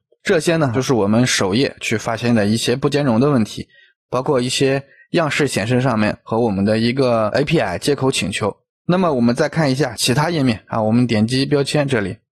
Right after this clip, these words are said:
是正常的，我们点击编辑，只给它保留两个，我们点击完成，然后我们返回，返回之后这里会给我们留两个，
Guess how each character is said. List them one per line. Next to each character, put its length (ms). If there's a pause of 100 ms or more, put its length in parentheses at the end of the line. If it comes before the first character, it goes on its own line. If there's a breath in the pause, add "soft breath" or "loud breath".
(120)
是 200
正 160
常 220
的， 160 (320)
我 100
们 120
点 120
击 140
编 220
辑， 160 (280 soft breath)
只 140
给 100
它 260
保 200
留 240 (100)
两 220
个， 240
我 80
们 80
点 140
击 100
完 140
成， 200 (1700)
然 160
后 100
我 80
们 180
返 200
回， 200 (680)
返 140
回 120
之 140
后 120
这 140
里 140
会 280 (160)
给 80
我 120
们 120
留 140
两 220
个， 180